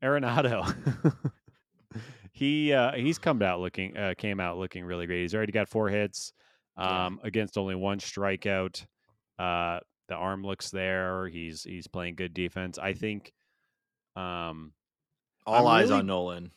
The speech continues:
Speaker 1: I'm
Speaker 2: this
Speaker 1: really
Speaker 2: year,
Speaker 1: buying
Speaker 2: right?
Speaker 1: the narrative around Nolan right now, where, uh, I think Lars Nootbaar famously said, uh, "An angry Nolan is, uh, is a scary Nolan,"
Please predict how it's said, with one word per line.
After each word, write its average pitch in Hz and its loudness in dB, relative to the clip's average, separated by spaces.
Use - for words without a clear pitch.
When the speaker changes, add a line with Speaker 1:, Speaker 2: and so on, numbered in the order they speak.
Speaker 1:
I'm 143 2
Speaker 2:
this 180 0
Speaker 1:
really 262 4
Speaker 2:
year, 151 0
Speaker 1:
buying 127 6
Speaker 2:
right? 117 0
Speaker 1:
the 110 6
narrative 107 0
around 101 -4
Nolan 110 -4
right 110 0
now, 110 -4
where, 90 -2
uh, 92 -2
I 101 0
think 107 -2
Lars 98 0
Nootbaar 98 -2
famously 95 -6
said, 92 -4
uh, 85 -4
"An 90 -6
angry 98 -2
Nolan 95 -2
is, 87 -6
uh, 82 -4
is 87 -8
a 90 -8
scary 92 -4
Nolan," 101 -6